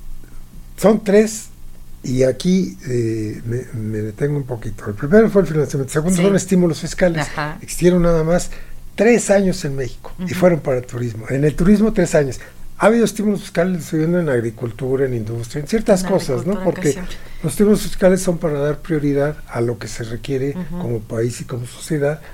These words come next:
Speaker 1: apoyar para empujarlo.
Speaker 2: Sí.
Speaker 1: Entonces le das un empujón con ese estímulo.
Speaker 2: Ujú.
Speaker 1: Entonces, estímulos fiscales, que también lo hizo aquel grupo de banqueros, <laughs> fueron los que
Speaker 2: Ujú.
Speaker 1: metieron
Speaker 2: Sí.
Speaker 1: todo esto, sacaron estímulos fiscales durante tres años de la actividad turística.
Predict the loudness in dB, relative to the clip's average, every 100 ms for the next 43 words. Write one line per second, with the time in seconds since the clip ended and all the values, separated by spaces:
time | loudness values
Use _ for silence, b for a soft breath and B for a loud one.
0 | -12 -8 -6 0 2 2 2 0 0 -2
1 | 0 0 0 -4 -4 -6 -10 -14 -4 -2
2 | 2 2 2 0 0 -2 -6 -2 -2 -4
3 | -6 -4 -4 -6 -4 -2 -2 -4 -8 -8
4 | -10 B -8 -4 -2 0 -2 0 2 2
5 | 0 -4 0 2 2 0 -4 -2 -2 0
6 | 0 2 2 2 -2 -4 -4 -2 -2 -4
7 | -4 -4 -4 -6 -6 -6 -4 -4 2 4
8 | 4 -2 -4 -4 -4 -4 -4 0 0 0
9 | 0 0 0 -4 -6 B B B -6 -6
10 | 0 0 0 -2 -2 0 0 0 -4 -8
11 | -4 -4 -4 -6 -6 -8 -6 -8 -8 -12
12 | -14